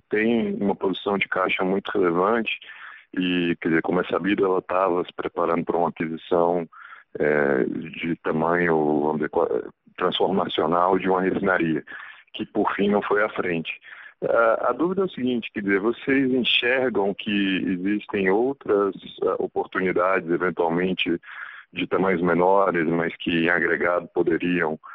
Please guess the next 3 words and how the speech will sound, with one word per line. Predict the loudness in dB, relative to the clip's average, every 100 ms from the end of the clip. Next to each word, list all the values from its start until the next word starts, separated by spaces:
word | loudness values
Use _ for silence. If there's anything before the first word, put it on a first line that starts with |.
| -20 -20 _
eh, | -2 2 4 4 2 0 -4 -10 _
poderiam | -2 0 0 0 0 -2
ser | 0 0 0 -2